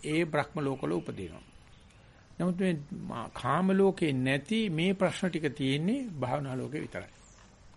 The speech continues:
ඒකෙත් එක ප්‍රශ්නයක් කරගන්නේ අසුතවත් පුතුජනය මඤ්ඤණා කරන කෙනා. මෙවුවා හංගින්න යනවා. ලැබුණොත් හොඳයි, නොලැබුණොත් පාඩුයි, අසවලාට තියෙනවා මට නෑ කියලා.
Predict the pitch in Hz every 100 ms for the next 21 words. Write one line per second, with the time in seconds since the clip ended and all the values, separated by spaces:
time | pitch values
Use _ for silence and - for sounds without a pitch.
0 | - - - 165 160 185 185 180 156 131
1 | - 196 196 208 196 165 160 196 160 175
2 | 160 156 - 135 143 131 151 170 285 -
3 | - - - - 156 127 139 170 151 117
4 | 110 104 92 - - - - - - -
5 | - 131 139 175 170 - - 135 170 202
6 | 190 139 95 82 85 - - - - -
7 | - - - 117 117 120 135 196 - 139
8 | 139 127 131 131 131 120 120 120 131 208
9 | 196 - 151 139 131 135 135 135 139 -
10 | 156 165 165 156 147 143 143 135 127 156
11 | 165 170 135 113 95